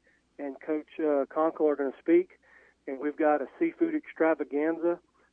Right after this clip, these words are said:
uh, that's gonna be at the Argent Pavilion, which people can buy a plate of seafood. Uh, and all of this money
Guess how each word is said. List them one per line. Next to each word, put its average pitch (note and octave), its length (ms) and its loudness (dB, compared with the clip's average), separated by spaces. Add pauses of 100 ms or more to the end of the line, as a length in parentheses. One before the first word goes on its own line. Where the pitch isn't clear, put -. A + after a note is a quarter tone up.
(100)
uh, C#3+ 100 -2
that's C#3 200 0
gonna D3+ 140 0
be D3+ 120 2
at D3+ 80 0
the C#3+ 100 -2
Argent D3 360 0
Pavilion, D3 520 0
which C#3 140 -12
people D#3+ 300 -16
can C#3+ 140 -14 (460)
buy D3+ 200 4
a - 20 0
plate D#3+ 260 -2
of C#3 80 -6 (100)
seafood. E3 520 -2 (480)
Uh, C#3 420 -4
and C#3+ 160 -4
all F#3+ 360 6
of F3+ 60 0
this F3 140 0 (100)
money C#3+ 300 -20